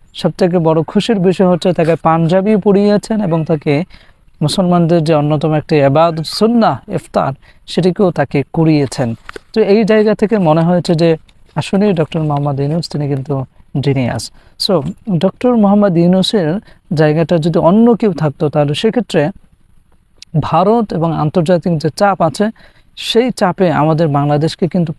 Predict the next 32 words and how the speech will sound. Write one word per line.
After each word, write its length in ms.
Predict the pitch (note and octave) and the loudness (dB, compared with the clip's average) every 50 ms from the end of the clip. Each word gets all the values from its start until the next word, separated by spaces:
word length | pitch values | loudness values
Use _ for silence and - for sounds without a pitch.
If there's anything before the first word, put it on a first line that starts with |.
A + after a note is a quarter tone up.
| _ - | _ -2
পিষে 280 | A#3 A#3+ - - A#3 | -2 0 0 0 -2
ফেলা 300 | - - F#3+ D#3+ D3+ C#3 | 0 0 0 2 2 2
হতো 320 | B2 C3 C3 - C3 A#2 - - - - - _ - - | 0 -2 -4 -4 -4 -6 -8 -10 -18 -20 -20 _ -6 -2
এবং 240 | D3+ D#3 E3 E3 D3+ | 0 0 0 2 2
বাংলাদেশে 560 | D3 C#3+ D3+ D#3 D#3 D#3 F3+ - - - F3+ | 0 2 2 2 2 2 0 0 0 0 0
গৃহযুদ্ধ 760 | D3 C#3+ E3+ E3+ F3 F3 F#3 E3+ D3+ F#3 F#3 E3 D3+ E3 F3+ | 2 2 2 2 2 2 2 2 2 2 2 2 2 2 2
যে 140 | E3 F3 F3 | 2 2 2
লাগতো 380 | D3+ D3+ D3+ D3 C#3 - G#3+ G3+ | 2 2 2 0 0 0 0 0
না 200 | F#3 D3+ C#3+ - - - - - _ _ | 2 0 0 -2 -6 -14 -20 -20 _ _
সেটা 480 | - - G3+ - - F#3 F3 E3+ E3 F3+ - _ - D3 | -4 -2 -2 0 2 2 2 0 -2 -4 -8 _ -6 -2
বলার 460 | C#3 D3 D3 D3+ D#3 D#3+ E3 D#3+ D#3 D#3+ - _ _ _ _ _ _ - | 0 2 2 4 4 4 4 2 2 -2 -6 _ _ _ _ _ _ -4
কোনো 360 | - E3+ E3 E3 D#3+ D3+ D#3+ - - - | -2 0 2 2 0 -2 -4 -8 -10 -6
মানে 360 | D3 C#3+ C#3+ C#3+ C#3+ C#3 B2+ - - | -4 -2 0 0 0 -2 -2 -4 -4
অস্বীকার 520 | - C#3+ D3+ D3+ - - E3+ - F3+ E3 | -2 -2 -2 -2 -4 -4 -2 0 -2 0
করার 280 | - F3+ D3+ D#3 D3+ C#3 | -2 -2 -2 -2 -2 -2
কোনো 220 | - D#3 D#3 D3 | -2 -4 -6 -6
সুযোগ 360 | - - - F3 E3+ G#3 E3 - | -4 -2 0 0 2 2 0 0
নেই। 200 | C#3+ B2+ A#2 A2+ - _ - - - - - _ - _ - | -2 -4 -4 -6 -8 _ -20 -20 -20 -20 -20 _ -10 _ 0
আহ, 180 | D3 C#3 C3+ - - | 0 0 0 0 0
তো 100 | E3+ D#3 | 0 0
ডক্টর 320 | C#3+ E3 D#3 - F#3+ F3+ | 0 0 -2 0 0 0
মোহাম্মদ 380 | F3 F3 F3 F3 E3+ F3 D3+ D#3+ | 2 2 2 2 2 2 2 2
ইউনূস 300 | D#3+ E3 F3+ E3 - - | 2 0 0 -2 -2 -4
তিনি 240 | - F#3+ F3+ F3 D#3 | -2 -2 -2 -2 -2
ভারতের 500 | - - - D#3 E3 E3+ - F#3+ F3 D3 | -4 -4 -2 0 0 0 0 0 0 0
যে 120 | D3 E3 D3 - | -2 -2 -4 -2
চাপ 280 | - F3 E3 E3+ E3 - _ _ | -2 0 0 0 0 -2 _ _
প্রেশার 440 | - F3+ F3+ D#3+ - G3+ F#3+ G3 G3 - - - - _ - - | -2 0 0 2 2 0 0 0 -2 -6 -10 -16 -20 _ -20 -10
সেটাকে 380 | - - F#3 E3+ F#3 D#3+ - | -4 -2 0 0 0 0 2
উনি 200 | F3 F3 E3+ E3 | 2 2 2 2
ডিফেন্স 420 | C#3+ C#3+ F3+ E3+ - G#3+ G3+ F3+ - | 2 2 0 2 2 0 0 0 -2
করেছেন, 460 | - G3 F#3 F#3+ F3+ - G3+ G#3 | -2 0 0 0 0 0 0 0